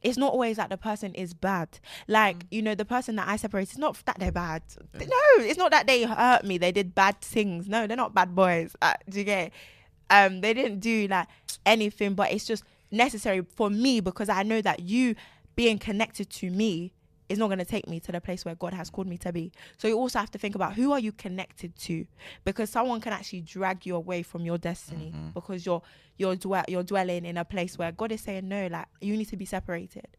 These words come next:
Speaker 2: Mm-hmm. Like, when it comes to painful separation, it can be a thing where, as you said, the person will not be a bad person. They
Speaker 1: Mm.
Speaker 2: could even be as spiritual as you. But
Speaker 1: They
Speaker 2: at
Speaker 1: can
Speaker 2: the
Speaker 1: be.
Speaker 2: moment when you start to idolize them,
Speaker 1: Mm.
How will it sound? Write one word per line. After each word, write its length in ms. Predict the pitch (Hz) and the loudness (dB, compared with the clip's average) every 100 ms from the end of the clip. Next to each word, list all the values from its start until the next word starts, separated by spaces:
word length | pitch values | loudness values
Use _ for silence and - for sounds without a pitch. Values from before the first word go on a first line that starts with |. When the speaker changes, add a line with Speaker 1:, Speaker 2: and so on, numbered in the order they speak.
| _ 85 | _ -20
Speaker 2:
Mm-hmm. 480 | 80 85 90 - | -18 -16 -16 -12
Like, 200 | 80 78 - - _ _ - - _ _ _ _ | -10 -10 -12 -20 _ _ -20 -20 _ _ _ _
when 160 | 92 98 | -8 -8
it 140 | 90 | -6
comes 340 | - 131 120 - | -4 -4 -4 -6
to 180 | 101 90 | -4 -4
painful 380 | - 107 95 82 | -4 -10 -10 -14
separation, 720 | - 90 - 82 - 78 71 - _ _ | -14 -14 -12 -12 -10 -12 -12 -14 _ _
it 100 | - | -20
can 200 | - 87 | -16 -14
be 160 | 85 107 | -10 -8
a 40 | |
thing 280 | 92 - 90 | -8 -8 -8
where, 300 | 80 82 76 73 _ _ _ _ _ _ _ _ - | -6 -8 -8 -14 _ _ _ _ _ _ _ _ -14
as 100 | 85 | -12
you 80 | 80 | -10
said, 220 | - 87 | -8 -8
the 80 | 82 | -8
person 380 | 139 143 - 101 | -4 -4 -4 -6
will 100 | 101 | -6
not 60 | |
be 80 | 90 | -6
a 60 | 85 | -8
bad 200 | 92 87 | -8 -8
person. 280 | 101 92 196 | -10 -8 -8
They 60 | |
Speaker 1:
Mm. 40 | 185 | -6
Speaker 2:
could 120 | - | -6
even 220 | 156 131 | -2 -2
be 260 | 104 117 113 - _ _ - | -2 -4 -6 -12 _ _ -14
as 120 | 107 | -14
spiritual 380 | - 107 - 107 | -12 -12 -10 -10
as 120 | 90 | -8
you. 140 | 98 - - - - - - | -10 -12 -18 -14 -14 -14 -14
But 120 | 98 | -12
Speaker 1:
They 60 | - | -10
Speaker 2:
at 80 | 104 | -10
Speaker 1:
can 80 | - | -6
Speaker 2:
the 60 | 113 | -2
Speaker 1:
be. 40 | |
Speaker 2:
moment 380 | 143 190 190 135 | 0 2 2 0
when 180 | 120 110 | 0 0
you 80 | 98 | -2
start 300 | - 117 120 | -6 -8 -6
to 120 | - - | -10 -12
idolize 540 | - 101 90 87 87 80 | -12 -10 -6 -4 -4 -6
them, 220 | 85 76 165 | -8 -8 -6
Speaker 1:
Mm. 1000 | 196 208 202 202 196 196 196 190 185 | -6 -6 -6 -6 -6 -8 -8 -8 -8